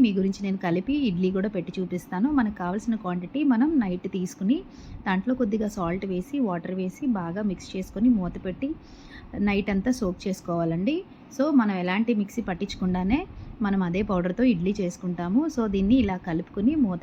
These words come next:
పెట్టి నైట్ అంతా ఉంచేస్తే మార్నింగ్‌కి ఇలా రెడీ అవుతుందండి. So, దీంతో, దీంట్లో మనం ఇడ్లీ కన్సిస్టెన్సీ వచ్చినంత వరకు వాటర్ మిక్స్ చేసుకొని మనం ఇప్పుడు ఇడ్లీ పెట్టుకోవడమేనండి. నేను పెడుతున్నాను. దీనికి నెయ్యి బాగా రాసి ఇడ్లీ, ఆ, బ్యాటర్ అంతా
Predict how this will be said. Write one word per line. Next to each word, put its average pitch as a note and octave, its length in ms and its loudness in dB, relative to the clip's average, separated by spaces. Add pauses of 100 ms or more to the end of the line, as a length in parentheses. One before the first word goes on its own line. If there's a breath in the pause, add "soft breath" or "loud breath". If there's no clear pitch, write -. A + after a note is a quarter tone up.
(100)
పెట్టి F#3 200 -4 (100)
నైట్ F3+ 240 -2
అంతా F#3 160 -4 (100)
ఉంచేస్తే F3+ 380 -6 (140)
మార్నింగ్‌కి F3+ 440 -4
ఇలా E3+ 120 -4 (120)
రెడీ D#3+ 260 -2
అవుతుందండి. E3+ 520 -4 (520 loud breath)
So, B3+ 100 2 (140)
దీంతో, F#3 300 0 (140)
దీంట్లో G#3+ 340 2 (140)
మనం B3 180 6 (140)
ఇడ్లీ G#3 200 0 (100)
కన్సిస్టెన్సీ F#3+ 600 -4
వచ్చినంత F3+ 420 -6
వరకు F3+ 280 -4
వాటర్ F3+ 360 -8
మిక్స్ - 240 -10
చేసుకొని F#3+ 380 -2 (540 loud breath)
మనం A#3+ 180 4 (460 loud breath)
ఇప్పుడు B3 240 2
ఇడ్లీ G3+ 260 2
పెట్టుకోవడమేనండి. F#3 680 0 (100)
నేను G#3 200 2
పెడుతున్నాను. F#3+ 460 0 (120)
దీనికి G3+ 380 2
నెయ్యి F#3+ 220 0 (100)
బాగా F#3 300 -2
రాసి E3+ 320 -4 (1080)
ఇడ్లీ, G#3+ 220 4 (760)
ఆ, G3+ 40 -4 (200)
బ్యాటర్ F#3+ 320 0
అంతా G3 160 0